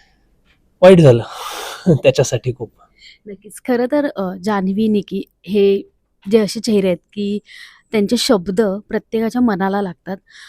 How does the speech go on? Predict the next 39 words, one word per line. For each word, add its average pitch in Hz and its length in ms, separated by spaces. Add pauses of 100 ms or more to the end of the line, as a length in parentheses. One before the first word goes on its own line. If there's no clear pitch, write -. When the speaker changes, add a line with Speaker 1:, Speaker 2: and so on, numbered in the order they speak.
(160)
Speaker 2:
खरं 247 220
तर 277 120
जेव्हा 254 280
फुटेज 220 440
दिसतं, 220 260
एक 190 260
तासाचं 196 340
दिसतं, 185 300
पण 233 160
तुम्ही 240 180
घरात 208 380
चोवीस 202 360
तास 220 120
असायचे, 180 440 (1040)
त्यांचे 240 440
शब्द 220 320 (540)
किंवा 214 400 (260)
तुला 254 140
काय 254 180
वाटतं 226 220
की 208 80
त्या 220 220
personally 220 440
तशा 226 160
असतील 214 480
किंवा 214 360
त्या 226 100
ह्या 233 180
गेमसाठी 233 640 (100)
असं 233 180
वागत 190 300
असतील? 185 280 (440)
निकीला 262 360
तर 254 200
तू 285 280
आता 202 220
ओळखत 196 280
असशील, 190 200
पण 220 160